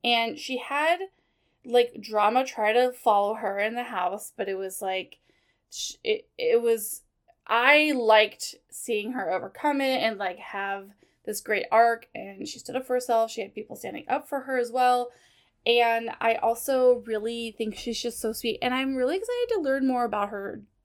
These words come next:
her, like, personal journey and her story. So as a back, like, as a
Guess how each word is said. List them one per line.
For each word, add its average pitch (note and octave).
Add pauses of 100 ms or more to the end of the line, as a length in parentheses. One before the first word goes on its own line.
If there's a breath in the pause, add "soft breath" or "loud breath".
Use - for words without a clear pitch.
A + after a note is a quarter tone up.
(100)
her, G#3+
like, G#3 (520 soft breath)
personal G#3+
journey G3
and A3
her F#3+
story. G#3+ (460 soft breath)
So -
as B3
a C4
back, A#3+ (260)
like, G#3+
as G#3
a G3